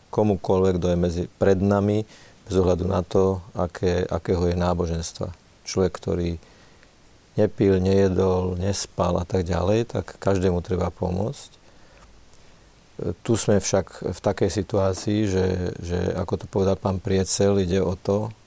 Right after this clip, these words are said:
o možnosť tej dlhodobej integrácie. A prichádzajú títo kresťania.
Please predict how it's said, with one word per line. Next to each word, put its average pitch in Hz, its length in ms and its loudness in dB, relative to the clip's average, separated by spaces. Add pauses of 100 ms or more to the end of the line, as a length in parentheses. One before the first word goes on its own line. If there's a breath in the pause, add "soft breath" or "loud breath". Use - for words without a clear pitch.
(340)
o 90 320 -2
možnosť 95 560 -2
tej - 80 -2
dlhodobej 92 540 2 (600 loud breath)
integrácie. 92 960 0 (1040 loud breath)
A 92 180 4
prichádzajú 101 540 4
títo 95 260 0
kresťania. 92 800 0